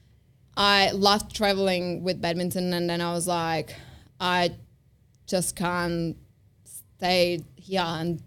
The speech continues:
Speaker 2: doing this." So that's when I first moved out from Czech Republic and I moved to Switzerland.
Speaker 1: Okay.
Speaker 2: And, um, I was still obviously looking to find what I
Speaker 1: Yeah.
Speaker 2: wanna do.
Speaker 1: It's really hard to transition from, like, professional sport back to, like, what everyone else would consider, like, your everyday sort of nine-to-five. And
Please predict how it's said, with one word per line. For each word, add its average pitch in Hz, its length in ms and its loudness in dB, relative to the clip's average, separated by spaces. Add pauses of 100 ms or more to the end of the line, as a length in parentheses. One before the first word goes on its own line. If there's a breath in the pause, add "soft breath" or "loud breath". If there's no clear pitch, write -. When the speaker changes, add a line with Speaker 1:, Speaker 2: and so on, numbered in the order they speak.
(160)
Speaker 2:
doing 170 240 -2
this." 165 240 -4
So - 300 -6
that's 175 260 -2
when 175 120 -6
I 165 100 -4
first 165 360 -8
moved 156 300 -14
out 156 340 -8 (160)
from 165 360 -8
Czech 170 200 -10
Republic 156 380 -8
and 156 100 -6
I 165 60 -4
moved 165 240 -6
to - 60 -10
Switzerland. - 640 -6 (400)
Speaker 1:
Okay. 285 240 -10 (120)
Speaker 2:
And, 175 200 -2
um, 165 380 -4 (360 loud breath)
I 190 80 2
was 190 140 4
still 190 160 2
obviously 175 340 -2
looking 165 480 -4 (1000)
to 214 100 -14
find 190 420 0 (680)
what 262 280 0
I 180 100 0
Speaker 1:
Yeah. 175 60 -2
Speaker 2:
wanna 170 180 -4
do. 165 160 -4
Speaker 1:
It's 170 160 -2
really 349 220 -2
hard 277 300 -6
to 254 240 -4
transition 233 720 -6
from, 214 360 -8
like, 214 240 -10
professional 208 680 -10
sport 202 420 -12
back 208 260 -12
to, 220 260 -8
like, 208 240 -8
what 208 180 -8
everyone 202 420 -6
else 190 220 10
would 220 180 -4
consider, 190 540 -10
like, 180 260 -12
your 180 140 -10
everyday 185 640 -12
sort 202 220 -20
of 196 160 -20
nine-to-five. 202 760 -12
And 208 180 -8